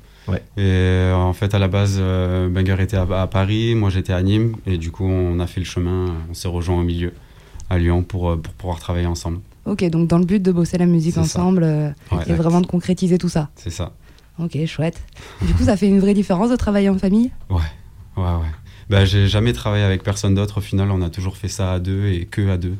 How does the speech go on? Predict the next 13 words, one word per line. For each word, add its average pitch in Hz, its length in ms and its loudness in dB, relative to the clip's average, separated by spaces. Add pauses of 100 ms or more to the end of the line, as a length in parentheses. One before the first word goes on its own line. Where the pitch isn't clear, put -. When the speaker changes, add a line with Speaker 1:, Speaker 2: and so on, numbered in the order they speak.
(720)
Speaker 2:
Et, 85 380 -2
mais 87 120 0
ouais, 85 200 -4
c'est 85 480 -4
naturel, 92 580 -2
c'est 90 280 -4
instinctif, 90 600 -4
on 95 80 -2
se - 60 -8
comprend 98 320 -6
sans 92 160 -6
se - 80 -14
parler. 85 420 -4